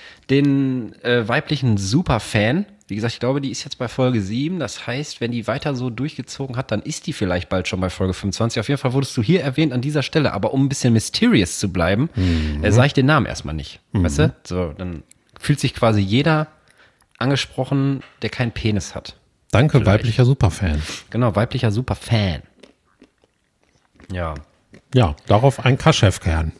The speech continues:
Speaker 2: Ah, darauf ein Schlückchen <laughs> kaltes Malzbier. Das ist so,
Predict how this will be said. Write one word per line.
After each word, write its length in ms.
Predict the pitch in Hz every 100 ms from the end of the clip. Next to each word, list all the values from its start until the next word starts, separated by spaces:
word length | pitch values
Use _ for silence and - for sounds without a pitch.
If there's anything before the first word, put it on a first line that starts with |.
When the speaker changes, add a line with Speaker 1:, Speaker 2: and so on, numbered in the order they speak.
| -
Speaker 2:
Ah, 260 | 170 - 123
darauf 260 | 113 120
ein 120 | 123
Schlückchen 420 | 117 139 208 135 113
<laughs> 0 |
kaltes 380 | - 143 -
Malzbier. 280 | 139 151 -
Das 140 | 98 135
ist 120 | -
so, 240 | 143 135